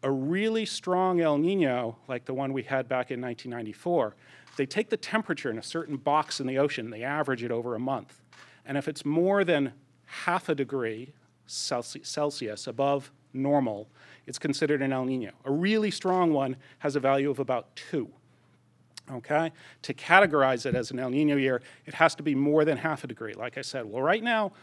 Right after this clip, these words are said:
we're point eight degrees above normal. So it's a,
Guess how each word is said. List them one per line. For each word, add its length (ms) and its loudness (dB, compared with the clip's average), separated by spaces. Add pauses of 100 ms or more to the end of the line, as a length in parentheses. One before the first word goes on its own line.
(140)
we're 120 -2
point 480 -4
eight 240 -2
degrees 600 0
above 460 0
normal. 440 -4 (420)
So 200 -2
it's 140 0
a, 140 0